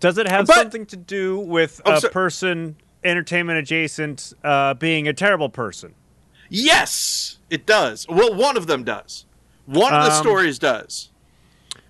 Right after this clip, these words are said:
Speaker 2: And
Speaker 1: is
Speaker 2: the, the,
Speaker 1: Okay.
Speaker 2: the connection between the two, like I said,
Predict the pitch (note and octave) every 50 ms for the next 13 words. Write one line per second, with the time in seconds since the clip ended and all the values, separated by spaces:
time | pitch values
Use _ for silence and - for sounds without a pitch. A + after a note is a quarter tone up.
0 | _ _ _ _ - E3 E3 E3+ F3 E3+ D#3+ D#3 - D#3+ D#3 D#3+ C3+ C#3 E3+ E3+
1 | E3 E3 D#3 - _ _ _ _ _ _ _ _ _ _ D3+ C3 E3 D#3+ E3 A#2
2 | A2 A#2 C3 D3 D3 - E3+ E3 G#3 A#3+ - - B3+ G#3 F#3+ F3 F#3+ G#3 G3+ F3+
3 | E3+ D3+ - F3+ E3+ E3 E3 D3 D#3 D#3 D#3 C#3+ D3+ C#3 - C3+ A#2+ G#2+ G2